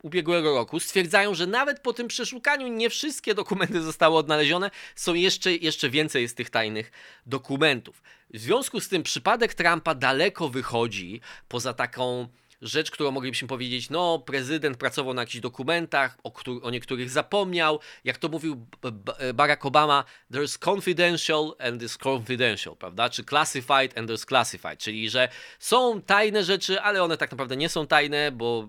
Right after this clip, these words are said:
tylko są po prostu utajnione. Zresztą to jest osobny temat w sprawie tego, jak rząd amerykański w ogóle za dużo dokumentów utajnia, ale tym się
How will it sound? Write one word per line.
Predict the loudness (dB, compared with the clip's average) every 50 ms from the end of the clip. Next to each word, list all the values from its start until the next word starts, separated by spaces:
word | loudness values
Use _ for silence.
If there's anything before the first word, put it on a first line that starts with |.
| -14 -16
tylko | -6 -6 -6
są | -4 -4 -6
po | -6 -8
prostu | -10 -10 -8 -10
utajnione. | -4 -2 0 0 2 0 0 0 -2 -4 -8 -18 -14
Zresztą | _ -6 -2 -2 -2 -2
to | -2
jest | -6 -6 -6
osobny | -2 -2 -2 -2 0 -2 -4 -4
temat | 0 0 2 4 4 0 0 -4 -16 -20 -20 -18
w | _ -14
sprawie | -2 -2 0 0 0 -2
tego, | -2 -2 2
jak | 2 2 2 2 0 -12 _
rząd | -6 -2 2 2 2 2 2
amerykański | 0 0 0 -2 0 0 -2 -2 -2 -4 -8
w | -8
ogóle | -6 -4 -6 -6 -2
za | -4 -4
dużo | -4 -4 -6 -4 -2 -2 -2 -4 -4 -8 -12
dokumentów | -14 -12 -8 -2 -2 -2 -2 -2 -8 -10 -12
utajnia, | -4 -2 -2 -2 -2 -4 -6 -6
ale | -6 -6 -8
tym | -10 -12 -14
się | -14 -14